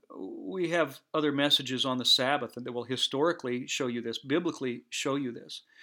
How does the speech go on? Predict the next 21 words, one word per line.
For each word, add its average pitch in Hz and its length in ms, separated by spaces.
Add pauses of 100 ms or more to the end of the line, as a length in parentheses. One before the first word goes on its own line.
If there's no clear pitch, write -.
(180)
That's 160 160
not 180 200
the - 60
topic 165 500
of 131 80
this 135 200
message, 151 380
but 139 140
it's 131 140
a 123 40
perfect 165 400
example 135 600
of 113 80
what 135 160
we 131 80
see 131 240
Saul 127 320
doing. 120 340 (720)
"I 170 260
am 185 240
obeying," 147 680